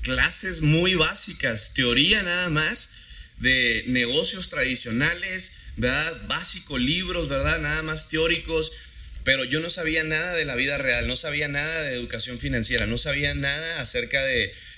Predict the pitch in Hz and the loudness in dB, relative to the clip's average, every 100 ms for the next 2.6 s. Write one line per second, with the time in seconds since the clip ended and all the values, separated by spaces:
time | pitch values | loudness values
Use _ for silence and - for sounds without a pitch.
0 | - 110 107 120 117 110 107 - 131 131 | -2 2 2 2 2 2 2 2 0 0
1 | 117 120 151 139 143 143 139 147 151 123 | 0 0 -2 -2 -2 0 0 -2 -4 -2
2 | - 117 - 135 131 107 | -2 -2 0 2 4 2